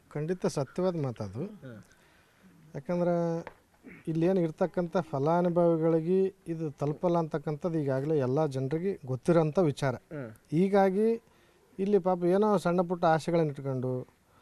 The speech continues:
Speaker 1: ಬಡಬಗ್ಗರು ಏನದ ತಾವೆಲ್ಲ ಕಷ್ಟಪಟ್ಟು ಕೂಲಿ ನಾಲಿ ಮಾಡಿರ್ತಕ್ಕಂಥ ದುಡ್ಡನ್ನು ಶೇಖರಣೆ ಮಾಡಿ ಏನೋ ಒಂದು ಮನೆ ಗುಡಿಸಲದಿಂದ ನಾವು ಹೊರಗಡೆ ಹೋಗಿ ಎಲ್ಲೇ ಒಂದು ಕಡೆ ಸರ್ಕಾರ ಒಂದು ಮನೆ ಕೊಡುತ್ತದೇನಪ್ಪ ಅಂತಕ್ಕಂಥ ನಿರೀಕ್ಷೆಯಲ್ಲಿ ಪಾಪ ಬಡವ್ರು ಅದಾರೆ.
Speaker 2: ಹ್ಮ್.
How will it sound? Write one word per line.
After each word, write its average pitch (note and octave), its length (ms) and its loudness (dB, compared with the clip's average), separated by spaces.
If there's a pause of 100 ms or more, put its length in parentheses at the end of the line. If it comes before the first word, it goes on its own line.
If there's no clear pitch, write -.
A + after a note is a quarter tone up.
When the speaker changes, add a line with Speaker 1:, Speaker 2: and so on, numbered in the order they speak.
(360)
Speaker 1:
ಬಡಬಗ್ಗರು D#3+ 480 6
ಏನದ D3+ 300 2
ತಾವೆಲ್ಲ D3 640 2
ಕಷ್ಟಪಟ್ಟು C#3+ 1000 -2
ಕೂಲಿ E3 200 2
ನಾಲಿ D#3 260 2
ಮಾಡಿರ್ತಕ್ಕಂಥ C#3+ 680 -2
ದುಡ್ಡನ್ನು D#3 760 0 (380)
ಶೇಖರಣೆ F#3+ 400 4
ಮಾಡಿ F3 480 2 (460)
ಏನೋ A3+ 300 8
ಒಂದು G#3+ 140 6
ಮನೆ F#3+ 280 6
ಗುಡಿಸಲದಿಂದ E3+ 1040 2
ನಾವು E3 180 2
ಹೊರಗಡೆ D3+ 280 2
ಹೋಗಿ D#3 220 4
ಎಲ್ಲೇ D3 180 2
ಒಂದು D3 200 0
ಕಡೆ C#3+ 140 -4
ಸರ್ಕಾರ C#3 400 -4
ಒಂದು C3+ 200 -4
ಮನೆ C3 180 -4
ಕೊಡುತ್ತದೇನಪ್ಪ B2+ 680 -6
ಅಂತಕ್ಕಂಥ B2+ 480 -10
ನಿರೀಕ್ಷೆಯಲ್ಲಿ D3 580 -2
ಪಾಪ C#3+ 180 -6
ಬಡವ್ರು C#3 360 2
ಅದಾರೆ. C#3 220 0
Speaker 2:
ಹ್ಮ್. C3 380 -14